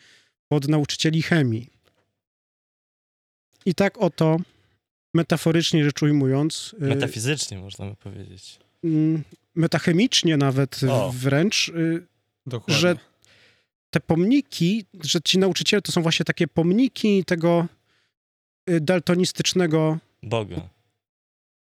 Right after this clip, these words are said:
Speaker 1: podejścia, ale, ale w-, tak, jak najbardziej metachemicznie można to rozwinąć w tym kierunku.
Speaker 3: Jeżeli się oczywiście kolega identyfikowałby się jako daltonista.
Speaker 1: Ale to wiecie co,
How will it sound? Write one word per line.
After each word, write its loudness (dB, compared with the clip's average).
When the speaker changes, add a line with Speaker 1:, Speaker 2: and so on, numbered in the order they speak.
Speaker 1:
podejścia, 2
ale, 0
ale 2
w-, -14
tak, -2
jak 0
najbardziej 2
metachemicznie 2
można 0
to -4
rozwinąć 0
w -16
tym 2
kierunku. 0
Speaker 3:
Jeżeli 4
się -2
oczywiście -4
kolega 0
identyfikowałby -2
się -4
jako -4
daltonista. -4
Speaker 1:
Ale 0
to 0
wiecie 0
co, 0